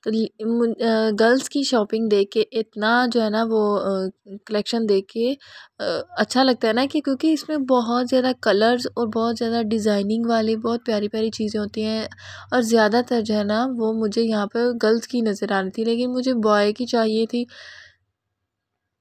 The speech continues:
लेकिन मैं अब के को दिखा रही थी कि कितनी प्यारी प्यारी कलेक्शन है, कुछ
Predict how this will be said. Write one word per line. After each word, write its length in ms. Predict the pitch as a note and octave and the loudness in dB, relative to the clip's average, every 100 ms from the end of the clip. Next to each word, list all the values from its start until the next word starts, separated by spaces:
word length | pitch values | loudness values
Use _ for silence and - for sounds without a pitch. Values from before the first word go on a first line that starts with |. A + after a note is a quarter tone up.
| _ _ _ _ _ _ - | _ _ _ _ _ _ -6
लेकिन 300 | A#3 A#3+ A#3 | 2 2 2
मैं 140 | A#3+ A#3 | 0 0
अब 180 | G3+ G3+ | 0 0
के 340 | A3+ A#3+ A3+ G3+ | 0 -2 -2 -4
को 220 | - A#3 | -4 -2
दिखा 340 | A#3 A3 G#3+ | -2 0 0
रही 100 | A3 C4+ | 0 -2
थी 80 | |
कि 120 | C4 C#4+ | -4 -4
कितनी 360 | C#4 - D#4+ | -6 -4 -6
प्यारी 360 | D#4+ C4+ A#3 A3+ | -2 0 0 0
प्यारी 220 | A#3+ A#3+ | 0 -2
कलेक्शन 480 | A#3+ A3+ - A3+ A3+ | -2 -4 -4 -4 0
है, 280 | A3 G#3 A3 | 0 -2 -6
कुछ 220 | A#3+ | -10